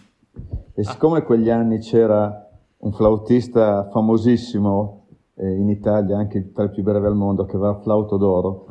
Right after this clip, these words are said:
Speaker 1: che è Sever-, Severino Garzelloni, a me, i miei amici mi chiamavano Si-, Silvanino Danzelloni.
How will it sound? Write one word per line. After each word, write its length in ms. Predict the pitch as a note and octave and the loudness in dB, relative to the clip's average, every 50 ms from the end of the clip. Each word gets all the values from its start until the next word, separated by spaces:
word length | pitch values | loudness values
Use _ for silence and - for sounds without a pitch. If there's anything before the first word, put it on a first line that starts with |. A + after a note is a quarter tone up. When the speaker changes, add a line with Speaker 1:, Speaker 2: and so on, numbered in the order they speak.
| - - | -12 -8
Speaker 1:
che 60 | - | -8
è 40 | - | -8
Sever-, 580 | - - G#2 G2+ G#2 G#2+ - A#2+ G#2+ - - - - | -6 -4 -2 0 0 0 -2 -4 -10 -18 -20 -20 -20
Severino 580 | - - - B2 G#2+ A2+ G#2+ G#2+ A#2 A#2 A#2 G#2 | -8 -4 -2 2 2 2 2 4 2 2 2 2
Garzelloni, 960 | F#2+ G#2 G2+ F#2+ F2+ G2+ G#2 G#2 G2+ F#2+ F2 F2 F2+ F#2+ G#2+ G#2+ - - - _ _ _ _ - | 2 2 0 0 0 0 0 2 2 2 0 0 0 -2 -2 -4 -8 -14 -20 _ _ _ _ -6
a 120 | G#2 G#2 | -2 0
me, 320 | G#2 A2 A#2 - - - - - - - | 2 2 2 0 -2 -4 -12 -18 -10 -4
i 100 | A#2 A2 | 0 2
miei 240 | A#2 A#2 A#2+ B2+ | 2 4 4 4
amici 340 | B2+ B2 B2+ B2+ B2+ - D3+ | 4 4 2 0 0 0 0
mi 120 | C3+ C3 - | 0 2 2
chiamavano 460 | - A2+ G#2+ A2+ A2 A2 A2+ A2+ G#2+ | 2 2 2 0 0 0 -2 -2 -4
Si-, 420 | G#2+ - - B2+ B2 - - - _ | -4 -2 -2 -2 -2 -4 -8 -20 _
Silvanino 640 | - - B2 A#2 A#2 A2 A#2+ A#2 B2 B2 B2+ B2+ B2+ | -8 -4 -2 0 2 2 2 2 2 2 2 2 2
Danzelloni. 880 | A2 A#2 A2 G#2+ G#2+ - A#2 A2 G#2+ G2+ F#2+ F#2 F#2 F#2 G2 G2+ G2+ - | 2 2 2 0 0 -2 0 0 2 2 2 0 0 0 -2 -4 -6 -10